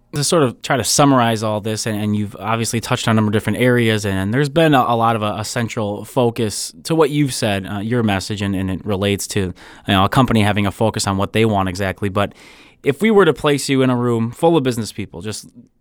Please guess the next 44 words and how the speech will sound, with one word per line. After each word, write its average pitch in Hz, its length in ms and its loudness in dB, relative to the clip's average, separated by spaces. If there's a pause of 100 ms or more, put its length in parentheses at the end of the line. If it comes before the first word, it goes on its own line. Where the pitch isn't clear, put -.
(440)
begging 131 460 4
you, 101 140 0
"How 123 220 0
can 135 140 -2
I 123 100 0
bring 117 180 -2
in 113 60 0
this, 107 200 -6 (140)
this 104 160 -10
top 104 220 -4
talent? 95 220 -6
How 107 80 -2
can 127 140 -4
I 113 100 0
attract 104 400 -2
them 101 160 -2
in?" 95 160 0
that 95 160 -2
sort 98 160 -6
of 92 80 -6
thing, 92 280 -2 (480)
what 156 320 0
would 151 240 4
be 131 120 4
your 123 180 4
best 113 340 -2
piece 127 260 -4
of 113 60 -4
advice 104 540 -2
or 101 100 -4
guidance 101 560 -2
in 95 100 -8
terms 117 300 -2
of 98 220 0 (420)
that 113 180 0
starting 127 480 2
point 110 420 -4
or 104 120 -4
just 101 280 -6
a, 101 200 -2
a 113 40 -2
key 135 260 0
to 107 80 -2
success? - 680 -8